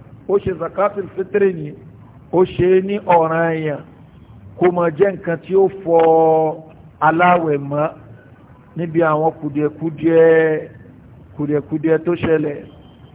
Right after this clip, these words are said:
ní ọwọ́ rẹ̀ nígbà tó ń gbààwẹ̀. Bóyá ọ̀rọ̀ tó sọ ni àti bẹ́ẹ̀ bẹ́ẹ̀ lọ.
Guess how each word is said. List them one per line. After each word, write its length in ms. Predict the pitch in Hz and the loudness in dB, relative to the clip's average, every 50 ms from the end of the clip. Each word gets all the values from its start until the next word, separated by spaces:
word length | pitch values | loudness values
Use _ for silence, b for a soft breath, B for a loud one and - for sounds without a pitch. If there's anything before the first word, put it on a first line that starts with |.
| - - - - - - - | -20 -20 -20 -20 -18 -14 -10
ní 320 | 143 160 175 180 180 180 180 180 | -8 -6 -4 -4 -4 -4 0 2
ọwọ́ 360 | 180 175 170 170 165 160 160 | 2 4 4 4 4 4 2
rẹ̀ 180 | 156 147 - 123 - - - - - - | 0 -2 -4 -8 -14 -20 -20 -20 -14 -12
nígbà 260 | 156 175 170 175 160 | -8 -2 0 0 0
tó 120 | 160 - 156 | 0 -2 -6
ń 120 | 156 160 | -6 -6
gbààwẹ̀. 420 | 156 165 165 165 165 156 147 135 135 - - - - - - - - - - - - - - - - - - - - - - - - - - - | -2 0 2 2 2 2 0 -4 -6 -14 -20 -20 -20 -20 -20 -20 -20 -20 -20 -20 -20 -20 -20 -20 -20 -20 -20 -20 -20 -20 -20 -20 -20 -20 -20 -8
Bóyá 260 | - 151 175 180 185 185 185 185 | -2 0 4 4 6 6 6 6
ọ̀rọ̀ 160 | 180 165 156 151 - | 6 4 2 -2 -2
tó 100 | 165 165 | -6 -6
sọ 260 | - - 165 160 160 | -4 0 0 0 0
ni 220 | 160 160 160 156 | 0 -4 -6 -6
àti 260 | 151 147 147 - 151 151 | -4 -6 -6 -6 -6 -2
bẹ́ẹ̀ 200 | 156 170 165 160 | 2 2 2 4
bẹ́ẹ̀ 200 | 160 160 156 147 | 4 2 2 2
lọ. 140 | 147 147 | -2 -6